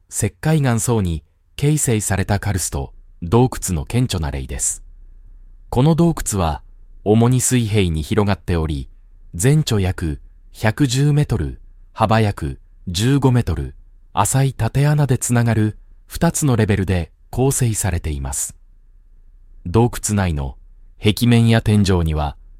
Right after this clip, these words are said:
魅力的な地質現象が見られ、風で運ばれた砂漠の砂が岩石を侵食してできた細く蛇行する溝が密集し、まるで氷描溝のような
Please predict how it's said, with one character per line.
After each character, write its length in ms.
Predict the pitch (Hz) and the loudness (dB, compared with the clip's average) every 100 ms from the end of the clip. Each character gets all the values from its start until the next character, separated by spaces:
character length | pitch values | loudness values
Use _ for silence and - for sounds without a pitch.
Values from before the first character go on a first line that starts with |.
| - | -4
魅 180 | 92 107 | 2 4
力 280 | 143 160 - | 6 4 2
的 200 | 117 107 | -2 0
な 140 | 92 | -2
地 140 | - 107 | 0 -2
質 300 | 147 143 147 | -2 0 2
現 260 | 151 147 | 4 4
象 180 | - 107 | 4 4
が 140 | 95 | 4
見 100 | 87 | 2
ら 100 | 95 | 2
れ、 240 | 90 82 - - - - - | 2 0 -4 -14 -20 -20 -6
風 260 | - 196 107 | 0 4 4
で 160 | 95 87 | 4 0
運 220 | 95 107 | 0 2
ば 80 | 107 | 2
れ 100 | 101 | 2
た 280 | 92 85 - - - - | 0 -2 -6 -20 -20 -10
砂 240 | - 104 | -2 2
漠 240 | 92 90 101 | 2 2 0
の 100 | 92 | 0
砂 240 | - 95 | 0 0
が 260 | 87 80 - - - - | 0 -2 -4 -16 -16 -6
岩 260 | 87 107 151 | 2 4 4
石 380 | 143 139 - | 4 0 2
を 100 | 90 | 0
侵 260 | 80 - 131 | 0 2 2
食 300 | 120 104 90 | 2 0 -2
し 120 | - | -2
て 120 | - | 0
で 120 | 95 98 | 0 0
き 100 | - | -4
た 240 | 73 - - - - - - | -8 -10 -16 -20 -20 -20 -6
細 280 | - 123 175 | 0 2 2
く 120 | 170 | 2
蛇 120 | 160 | 2
行 200 | 175 165 | 2 0
す 160 | - 165 | 2 4
る 80 | |
溝 260 | 170 175 160 | 4 6 4
が 140 | 131 | 4
密 160 | 92 90 | 4 2
集 200 | - 104 | 2 0
し、 320 | 90 82 69 - - - - - | 0 0 -4 -8 -20 -20 -18 -4
ま 180 | 92 | 0
る 100 | 92 | 2
で 240 | 92 82 71 - - - - | 2 -2 -4 -12 -20 -20 -14
氷 460 | - 113 139 139 | 0 4 6 6
描 60 | 143 | 4
溝 220 | 139 139 | 6 4
の 140 | 131 | 4
よ 160 | 123 123 | 4 4
う 40 | 98 | 2
な 220 | 76 | -2